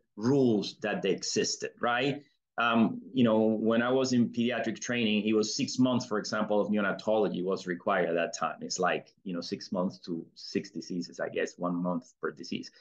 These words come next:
But anyway, so the way it works was that they collected, "Have you done this rotation? Have you done these procedures?"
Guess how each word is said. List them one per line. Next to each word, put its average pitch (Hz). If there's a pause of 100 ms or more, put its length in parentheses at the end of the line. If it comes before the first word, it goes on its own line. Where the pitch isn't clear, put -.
But 156
anyway, 101 (220)
so 151
the 147
way 175
it 170
works 170
was 120
that 120
they 135
collected, 131
"Have 117
you 120
done 107
this 98
rotation? 143
Have 107
you 107
done 107
these 104
procedures?" 127